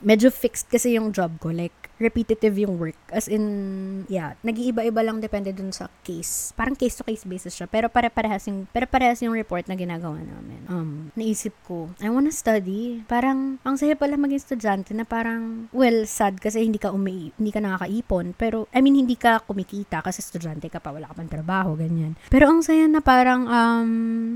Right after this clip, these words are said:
ayun, natututo ka, um, may nagagawa ka to learn. Ito nung face-to-face to, ah. Hindi ko kasi alam yung online classes kung effective ba siya. Pero ay, parang hindi. Seeing my, um, mutuals na nag-aaral. Arte, nag-aaral. <laughs> May mutuals na nag-aaral.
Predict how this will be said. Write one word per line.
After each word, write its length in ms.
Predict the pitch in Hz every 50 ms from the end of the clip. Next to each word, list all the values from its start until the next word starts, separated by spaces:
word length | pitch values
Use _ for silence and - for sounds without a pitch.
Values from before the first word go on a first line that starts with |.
| 233 - 226
ayun, 640 | 240 240 220 208 190 190 185 180 185 185 185 - -
natututo 560 | 233 247 - 302 294 - 285 277 - 269 247
ka, 320 | 190 175 165 190 233 254 254 _
um, 560 | - 226 233 233 233 233 226 226 220 220 202
may 240 | 214 214 226 233 233
nagagawa 560 | 226 214 214 214 202 208 214 208 202 185 185
ka 160 | 208 202 -
to 80 | 214 196
learn. 480 | 175 170 170 165 170 190 202 214 226 - _ - 208
Ito 160 | 226 269 277
nung 160 | 294 294 269
face-to-face 480 | 240 226 - 220 - - 190 190 - -
to, 80 | 190
ah. 80 | 170 175
Hindi 160 | 190 202 -
ko 80 | - -
kasi 160 | 233 - 220
alam 160 | 226 220 214
yung 240 | 214 208 202 202 190
online 160 | 185 190 185
classes 320 | - 165 160 - - -
kung 400 | - - 151 160 160 151 143 156
effective 400 | - 190 - - 175 - - 175
ba 160 | 165 147 156 -
siya. 80 | 180
Pero 220 | - - 208 214 208
ay, 160 | 214 214 208 - _ -
parang 160 | 220 220 220
hindi. 400 | 226 196 190 180 175 165 165 170
Seeing 400 | - - - 220 208 196 196 196
my, 240 | 196 190 185 185 180 180 180 180 180 180 175 175 175 180 175 175 _ -
um, 160 | - 175 180
mutuals 560 | 185 185 175 165 - - 170 147 165 - 185
na 160 | 180 180 180
nag-aaral. 720 | 175 175 170 160 160 160 165 165 165 170 180 190 208 208 220 -
Arte, 400 | - 233 214 202 196 - 202 190
nag-aaral. 800 | 202 220 220 262 - - 226 202 196 190 185 185 180 180 185 160 - - - 208 - - 240
<laughs> 400 | - - - - - - - -
May 140 | 240 240 240
mutuals 320 | 240 226 - 233 233 247
na 80 | 247 226
nag-aaral. 640 | 214 208 196 185 170 165 165 156 143 143 143 139